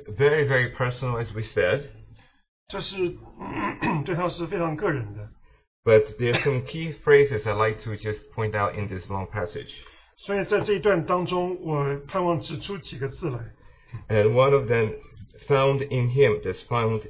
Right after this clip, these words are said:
Speaker 1: in Christ.
Speaker 2: 啊，一个就是在第九节里，得以在他里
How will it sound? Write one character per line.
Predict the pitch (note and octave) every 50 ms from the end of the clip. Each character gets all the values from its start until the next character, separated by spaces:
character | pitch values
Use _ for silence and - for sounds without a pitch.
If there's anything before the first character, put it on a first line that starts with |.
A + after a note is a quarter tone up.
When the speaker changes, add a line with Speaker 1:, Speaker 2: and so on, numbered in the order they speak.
| - -
Speaker 1:
in | A#2 A#2 -
Christ. | - - - G#2+ G2 G#2 C3+ C#3+ - - - - - - - _ _ _ _ _ _ _ _
Speaker 2:
啊， | - D#3+ E3+
一 | E3+ A3 A3+
个 | G3 G#3 F#3
就 | - F#3+ F3
是 | - F3 F3
在 | - - F3+ E3
第 | - G3+ E3
九 | - - E3 -
节 | D#3+ - F3 E3+
里， | E3 D3+ -
得 | - D3+ D#3+
以 | F3 E3 -
在 | - - F3+
他 | - - - E3+ F3
里 | D#3+ C3+